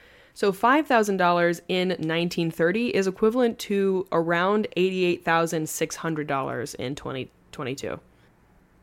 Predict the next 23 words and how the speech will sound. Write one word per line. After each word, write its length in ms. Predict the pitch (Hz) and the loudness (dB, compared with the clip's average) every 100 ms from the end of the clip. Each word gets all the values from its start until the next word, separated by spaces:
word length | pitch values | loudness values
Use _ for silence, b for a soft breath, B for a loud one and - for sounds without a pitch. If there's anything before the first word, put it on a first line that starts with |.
| - | -8
So 200 | - 190 | 0 0
Francis 340 | 180 214 226 | 2 0 0
Pasqua 540 | 214 196 196 - 185 180 | -2 0 0 2 2 2
and 180 | 170 170 | 2 0
the 100 | 165 | 0
other 200 | 180 185 | 0 2
men 320 | 175 170 170 | 2 2 0
in 240 | - 160 | 2 2
on 160 | 196 202 | 4 4
this 220 | 214 214 | 2 0
scam 440 | - 226 233 233 - | 0 0 2 0 -2
thought 300 | 185 180 190 | 2 2 2
that 140 | 175 | 0
they 160 | 165 160 | 0 2
were 200 | 156 147 | 0 -2
set. 480 | - 120 - - - _ _ _ _ _ _ - _ _ _ _ _ | -4 -6 -8 -12 -20 _ _ _ _ _ _ -20 _ _ _ _ _
But 200 | 208 190 | 0 0
these 260 | 185 254 294 | 2 2 2
requests 580 | 285 - 190 180 - - | 0 2 2 2 -4 -12
for 320 | - 165 175 | -4 0 2
life 300 | 165 160 175 | 2 0 0
insurance 380 | 196 196 208 214 | 0 0 0 0
policies 580 | - 220 220 233 220 | 0 0 0 -2 -4